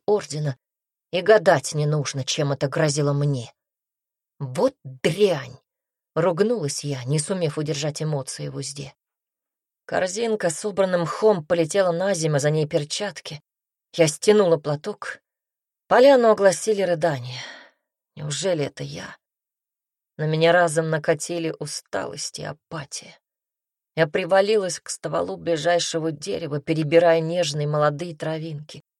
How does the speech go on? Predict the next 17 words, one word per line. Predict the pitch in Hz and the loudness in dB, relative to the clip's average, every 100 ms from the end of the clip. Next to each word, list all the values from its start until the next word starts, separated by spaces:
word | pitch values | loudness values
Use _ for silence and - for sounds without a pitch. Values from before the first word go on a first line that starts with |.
| _ _ | _ _
Что | - - - 196 185 | -10 -8 -4 0 0
теперь | 156 147 156 151 | 0 -2 -4 -4
делать? | 147 175 165 143 - - _ _ _ _ | -6 -4 -6 -8 -16 -18 _ _ _ _
Я | 147 170 | 2 2
и | |
думать | 165 147 214 190 156 - | 2 0 0 0 -4 -4
не | 151 | -4
хотела | - - - 156 151 | -2 -4 -4 -4 -4
о | |
побеге. | 175 170 160 165 143 143 _ _ _ _ 147 | -2 -4 -4 -8 -10 -16 _ _ _ _ -4
Зима | 160 190 190 202 | 0 2 4 2
далась | 170 156 170 - | 2 0 0 -2
мне | 160 | -8
тяжело, | 160 151 160 160 190 180 - _ _ _ _ - | -6 -6 -4 -4 -6 -10 -16 _ _ _ _ -2
а | 160 | 0
менять | 180 185 202 196 - | 0 2 0 0 -4
место, | 165 208 - - 170 147 | -6 -6 -10 -10 -14 -14